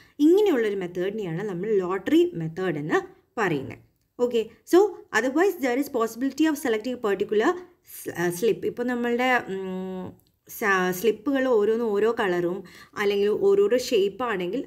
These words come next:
അത് ഇൻഫ്ലുവൻസ് ചെയ്യും. ഇപ്പം നമുക്കറിയാം ഈ ഷേപ്പിലുള്ള അല്ലെങ്കിൽ ഈ കളറിലുള്ളതാണ് നമുക്ക് വേണ്ടത് അല്ലെങ്കിൽ വേണ്ടാത്ത സാമ്പിൾ എന്ന് മനസ്സിലായാൽ we will avoid it. അതുകൊണ്ടാണ് എപ്പോഴും എല്ലാം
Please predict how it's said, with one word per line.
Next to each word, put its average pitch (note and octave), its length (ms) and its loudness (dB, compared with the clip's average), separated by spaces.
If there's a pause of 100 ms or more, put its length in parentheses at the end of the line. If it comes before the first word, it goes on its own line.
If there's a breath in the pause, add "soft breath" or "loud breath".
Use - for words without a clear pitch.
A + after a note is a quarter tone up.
അത് B3 260 2 (260)
ഇൻഫ്ലുവൻസ് A3+ 600 0
ചെയ്യും. E3+ 260 2
ഇപ്പം - 360 -8
നമുക്കറിയാം G#3 760 0
ഈ G3+ 120 0
ഷേപ്പിലുള്ള G3 560 0
അല്ലെങ്കിൽ F#3 240 -2
ഈ F#3 140 -4
കളറിലുള്ളതാണ് G3 1200 -2
നമുക്ക് G#3+ 360 0
വേണ്ടത് F#3 440 0
അല്ലെങ്കിൽ F#3 280 0
വേണ്ടാത്ത F3+ 440 -2
സാമ്പിൾ F#3+ 340 -4
എന്ന് G3 120 -4
മനസ്സിലായാൽ G3+ 480 -2
we B3+ 260 2
will C4 220 4
avoid F3+ 300 0
it. - 60 -6 (360 loud breath)
അതുകൊണ്ടാണ് G#3+ 540 2
എപ്പോഴും G#3+ 560 -4 (100)
എല്ലാം G3 400 -2